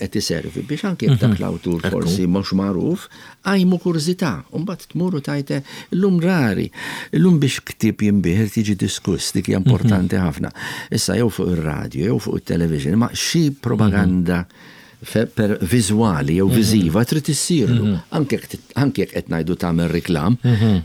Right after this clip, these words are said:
Speaker 1: tittaraħ, tittara li hemm xi ħaġa li qed timbuttak biex
Speaker 2: Mhm.
Speaker 1: tara. Issa f'din l-istorja jiena Inħalli ftit,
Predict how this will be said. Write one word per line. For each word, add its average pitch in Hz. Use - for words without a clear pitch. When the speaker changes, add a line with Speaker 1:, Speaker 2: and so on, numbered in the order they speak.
Speaker 1:
tittaraħ, 151
tittara 143
li 131
hemm 127
xi 110
ħaġa 123
li 110
qed 110
timbuttak 95
biex 104
Speaker 2:
Mhm. 98
Speaker 1:
tara. 87
Issa 202
f'din 160
l-istorja 147
jiena 170
Inħalli 143
ftit, 113